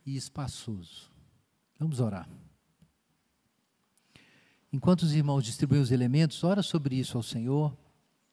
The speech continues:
Pede para Ele te dar essa alma, esse coração, romper a casca, te dar a força que você precisa para fazer mais do que você pode fazer hoje.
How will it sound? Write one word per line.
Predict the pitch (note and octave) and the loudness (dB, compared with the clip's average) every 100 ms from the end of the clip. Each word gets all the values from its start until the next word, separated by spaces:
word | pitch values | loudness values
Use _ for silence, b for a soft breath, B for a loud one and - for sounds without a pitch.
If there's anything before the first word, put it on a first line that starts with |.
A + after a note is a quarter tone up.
| _ _ _ _ _ _ _ _ _ - | _ _ _ _ _ _ _ _ _ 0
Pede | F#3+ E3+ | 2 2
para | - D#3+ | 0 0
Ele | C#3 C3+ B2+ A2+ G#2 - - _ _ _ | 2 0 -2 -6 -8 -14 -18 _ _ _
te | - | -8
dar | E3 F3+ | -2 2
essa | F#3+ - E3+ | 2 2 0
alma, | C#3 D#3+ D3+ A#2 - _ _ | 0 -2 -2 -4 -8 _ _
esse | C3+ - | -6 -6
coração, | - D#3 C3 - C#3 D3 C#3+ - _ _ _ _ _ _ _ _ _ _ _ | -2 -2 -2 -4 -4 -4 -6 -12 _ _ _ _ _ _ _ _ _ _ _
romper | D3 D#3 D#3+ E3 | -2 2 4 4
a | D3 | 2
casca, | - C#3+ D#3 - - G#2 - _ _ _ _ _ | -4 -6 -6 -10 -14 -18 -20 _ _ _ _ _
te | - | -10
dar | C#3+ C#3 | -6 -4
a | |
força | - F#3 G3+ - | -4 -4 -2 -2
que | - | -6
você | - | -6
precisa | C#3 D3 - E3 D3+ | -6 -8 -4 -2 -2
para | D3 D3+ | -2 -6
fazer | - C3+ D3 | -4 -2 -2
mais | C#3+ D#3 F#3 | -2 0 0
do | - | -2
que | E3 | -4
você | D#3+ | -4
pode | B2+ C3+ - | -6 -8 -6
fazer | C3+ A#2 B2+ | -6 -4 -4
hoje. | B2+ A2 - | -6 -8 -14